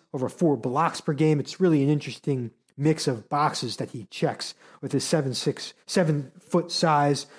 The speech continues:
unbelievably fluid shooting and creation ability off the dribble, plus the shot blocking, um, these high-level passes.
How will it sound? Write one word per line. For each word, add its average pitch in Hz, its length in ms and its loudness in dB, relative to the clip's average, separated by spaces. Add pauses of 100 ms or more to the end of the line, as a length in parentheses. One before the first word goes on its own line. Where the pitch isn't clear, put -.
(340)
unbelievably 147 720 4
fluid 151 380 2
shooting 147 500 2 (340)
and 139 140 -4
creation 151 380 2
ability 139 340 4
off 131 140 0
the - 80 -14
dribble, 127 420 0 (220)
plus 165 200 -2
the - 80 -8
shot 151 360 0
blocking, 139 560 0 (260)
um, 123 320 -8
these 131 140 -8
high-level 170 420 2
passes. 151 680 0